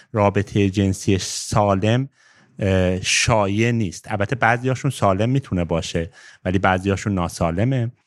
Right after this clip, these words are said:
ولی این دیگه در حیطهٔ اون رابطه‌ای که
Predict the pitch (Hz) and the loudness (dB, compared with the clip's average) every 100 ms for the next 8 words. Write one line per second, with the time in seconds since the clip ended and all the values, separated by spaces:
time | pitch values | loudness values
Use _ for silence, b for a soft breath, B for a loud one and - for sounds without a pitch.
0 | b b - 107 131 180 147 139 - 160 | b b -10 -2 0 0 -2 -4 0 0
1 | 147 143 143 120 110 107 131 117 107 113 | 2 2 2 0 0 -2 2 0 0 0
2 | 107 104 104 101 120 110 104 - 110 101 | 2 2 2 -2 0 2 2 -2 -4 -4